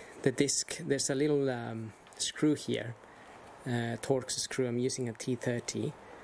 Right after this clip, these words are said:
We're gonna need to loosen that, and it'll be a good idea if somebody can press the brake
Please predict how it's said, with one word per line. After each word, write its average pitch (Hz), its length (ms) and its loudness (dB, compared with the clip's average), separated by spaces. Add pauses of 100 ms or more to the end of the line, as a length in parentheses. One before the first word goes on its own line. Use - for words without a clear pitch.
(380)
We're 123 80 -2
gonna 123 240 0
need 117 240 0
to 117 220 2
loosen 113 360 0
that, 107 220 -2 (540)
and 123 300 -2
it'll 110 240 -4
be 120 140 0
a 123 40 -2
good 143 120 2
idea 123 220 -2
if 120 120 -4
somebody 117 380 -2
can 110 220 -2 (1120)
press - 240 0
the 110 120 -4
brake 117 520 -2